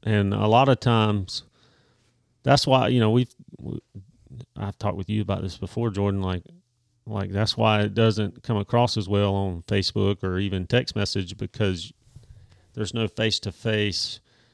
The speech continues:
It's not as personal, so you can, you know, kinda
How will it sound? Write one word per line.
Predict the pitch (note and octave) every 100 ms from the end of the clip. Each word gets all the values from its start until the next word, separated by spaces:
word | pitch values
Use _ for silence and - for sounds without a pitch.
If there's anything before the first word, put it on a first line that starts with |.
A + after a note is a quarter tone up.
| _
It's | - -
not | A#2 G2+
as | -
personal, | - C3 - G#2+ G2+ G2
so | G#2
you | G2 A2+
can, | - G#2 F#2 - _ _ _ _ _
you | A2
know, | G2
kinda | - G#2 F#2+